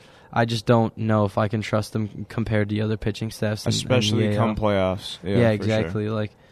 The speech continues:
Speaker 2: I mean,
Speaker 1: I
Speaker 2: teams
Speaker 1: mean,
Speaker 2: like the Astros,
Speaker 1: yeah, the
Speaker 2: you know.
Speaker 1: Astros just, they're just so solid all around, and their
Speaker 2: Yeah.
Speaker 1: lineup has so much less swing and miss and is just as much power, so it's pretty scary.
Speaker 2: Mm-hmm.
Speaker 1: Uh, they just got Bregman back also, so that's
Speaker 2: Yeah.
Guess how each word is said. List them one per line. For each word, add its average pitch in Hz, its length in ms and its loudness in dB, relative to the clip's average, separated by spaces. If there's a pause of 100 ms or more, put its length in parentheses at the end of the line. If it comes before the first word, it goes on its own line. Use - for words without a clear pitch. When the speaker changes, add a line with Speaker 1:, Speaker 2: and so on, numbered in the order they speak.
(240)
Speaker 2:
I 117 60 -4
mean, 123 140 -2
Speaker 1:
I 123 80 2
Speaker 2:
teams 156 180 2
Speaker 1:
mean, 160 60 8
Speaker 2:
like 127 60 4
the 110 60 6
Astros, 104 800 4 (120)
Speaker 1:
yeah, 117 240 4
the 113 80 2
Speaker 2:
you 120 60 6
know. 123 100 8
Speaker 1:
Astros 113 320 4
just, - 480 -6
they're 127 160 2
just 120 220 -2
so 117 280 6
solid 113 480 6
all 110 160 6
around, 107 320 4
and 113 160 2
their 123 120 8
Speaker 2:
Yeah. 120 60 8
Speaker 1:
lineup 120 320 6 (420)
has 120 180 2
so - 200 -2
much 113 280 0
less 117 160 0
swing 113 260 -2
and 107 100 0
miss 110 280 -2
and 107 80 -2
is 101 220 -6
just - 360 -2
as 110 140 0
much 110 240 0
power, 110 380 6
so 104 180 2
it's 101 180 -2
pretty 113 200 4
scary. 110 540 4
Speaker 2:
Mm-hmm. 104 300 -4 (160)
Speaker 1:
Uh, 104 400 4 (420)
they 120 120 4
just 117 240 4
got 113 180 6
Bregman 113 340 4
back 117 280 4
also, 110 340 0
so 110 220 -4
that's - 420 -4
Speaker 2:
Yeah. 53 220 -6